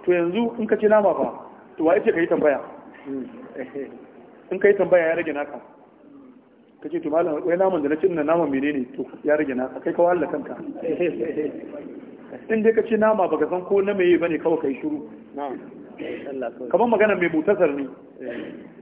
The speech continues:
Speaker 1: Allah ya masa rahama.
Speaker 2: Amin.
Speaker 1: Da yake cewa idan mutum na wucewa akan hanya, sai wata ta zo ko wani ya zo sai kwaro ruwa daga wani gida. Za shi masallaci. Kawai aka kwara mai ruwa. Kawai ya ce, "Ka wuce abinka kawai."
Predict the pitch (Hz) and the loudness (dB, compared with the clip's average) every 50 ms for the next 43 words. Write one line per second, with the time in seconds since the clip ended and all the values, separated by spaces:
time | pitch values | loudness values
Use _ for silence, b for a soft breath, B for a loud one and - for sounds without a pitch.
0 | - - 175 180 180 160 151 180 180 170 156 151 151 151 147 127 - - - - | -4 0 4 4 4 4 2 2 0 2 2 4 2 2 0 -4 -8 -10 -14 -18
1 | - 147 135 127 120 123 - - - - - - - - - - - - - - | -16 -14 -12 -12 -10 -10 -10 -12 -12 -14 -16 -20 -20 -20 -20 -20 -20 -20 -20 -6
2 | - 143 147 143 135 135 - - 190 190 180 156 - - 160 156 151 151 - - | 0 2 2 2 2 0 0 0 2 2 2 2 2 4 6 6 6 6 4 0
3 | - - - - 160 202 233 226 196 180 208 208 180 160 156 165 190 185 - 175 | -6 -4 -2 0 2 2 2 2 0 -2 -2 0 2 2 2 2 0 -2 -2 0
4 | 156 156 165 160 156 - 185 175 147 147 160 156 151 135 117 - - - - - | 2 2 2 0 -2 -4 -6 -6 -6 -6 -10 -8 -8 -10 -12 -12 -16 -20 -20 -20
5 | - _ - - - - - - _ _ _ _ _ - 180 185 185 185 185 180 | -20 _ -20 -20 -20 -20 -20 -20 _ _ _ _ _ -4 0 2 2 2 2 -2
6 | 190 185 - 185 180 180 180 180 180 185 185 185 180 180 180 175 170 175 170 175 | -4 -4 -4 -2 -2 -2 -2 0 2 2 4 4 2 0 -2 -2 -2 -4 -6 -2
7 | 185 190 185 - - 180 196 196 196 190 190 196 196 190 165 143 151 147 147 151 | 0 0 0 0 2 2 6 6 8 6 6 4 2 0 0 -2 -2 -2 -4 -4
8 | 143 - 147 147 139 - - - - - - - - - - - - - - - | -6 -6 -4 -4 -4 -6 -10 -16 -20 -20 -20 -20 -20 -20 -20 -20 -20 -20 -20 -20
9 | - - _ _ - - - - - - - - - - - 190 190 190 - 165 | -20 -20 _ _ -20 -20 -20 -20 -20 -20 -20 -20 -20 -4 0 0 0 0 0 -4
10 | 160 151 170 160 156 156 151 - - 160 160 - - - - - - - - - | -2 0 0 2 4 2 2 0 -2 -10 -12 -14 -16 -18 -20 -20 -20 -20 -20 -20
11 | - - - - - - - 180 175 180 170 156 190 190 196 190 180 165 165 156 | -20 -20 -20 -20 -8 -2 0 0 2 0 -2 0 4 4 6 6 6 4 2 0
12 | 143 135 135 131 131 - - - - - - - - - - - - - 208 196 | -4 -4 -4 -6 -8 -10 -14 -20 -20 -20 -20 -20 -20 -20 -20 -20 -8 -4 -2 0
13 | 170 165 165 - 170 160 - 156 170 - - - - 185 160 160 151 139 - 156 | 0 -2 -4 -6 -6 -2 0 0 0 0 0 0 0 0 0 -4 -6 -4 -2 -2
14 | 147 127 | -2 -2